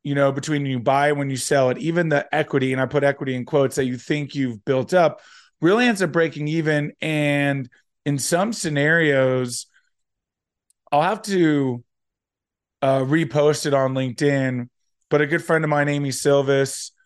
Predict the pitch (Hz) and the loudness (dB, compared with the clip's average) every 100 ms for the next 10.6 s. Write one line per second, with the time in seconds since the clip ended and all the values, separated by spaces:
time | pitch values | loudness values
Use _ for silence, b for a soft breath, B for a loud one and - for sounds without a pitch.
0 | _ _ - 127 123 117 156 151 - - | _ _ -2 0 0 0 2 2 0 -4
1 | 143 139 135 127 - 139 139 139 135 131 | -2 -2 -2 -2 -2 2 2 2 0 -6
2 | b b b b _ - 131 123 120 120 | b b b b _ -2 0 2 2 0
3 | - _ _ _ _ _ _ - 143 135 | -4 _ _ _ _ _ _ -2 0 2
4 | 127 120 - 143 151 139 127 117 117 131 | 0 -4 -2 -2 0 0 -2 -2 -4 -2
5 | 120 - 127 120 123 - 127 147 160 151 | -2 -2 -2 -2 -4 -6 -2 0 0 0
6 | 131 113 120 127 123 120 117 113 - _ | -2 -2 -2 -2 -2 -2 -2 -4 -10 _
7 | b b b b _ 165 175 156 143 135 | b b b b _ -2 2 2 2 0
8 | 123 _ _ _ _ _ _ _ _ _ | -8 _ _ _ _ _ _ _ _ _
9 | _ _ _ _ _ _ - - 175 190 | _ _ _ _ _ _ -8 -4 -2 2
10 | 202 175 156 147 139 | 4 4 6 6 4